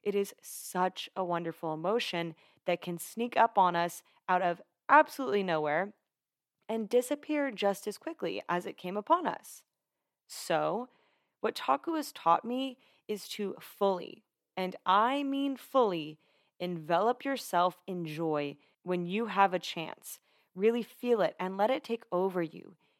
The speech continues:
even if only for a moment. Really being with that emotion will help you return to that emotion in harder times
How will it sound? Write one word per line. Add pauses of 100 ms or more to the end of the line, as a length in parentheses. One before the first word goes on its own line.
(140)
even
if
only
for
a
moment. (920)
Really
being
with
that
emotion (260)
will
help
you
return
to
that
emotion
in
harder
times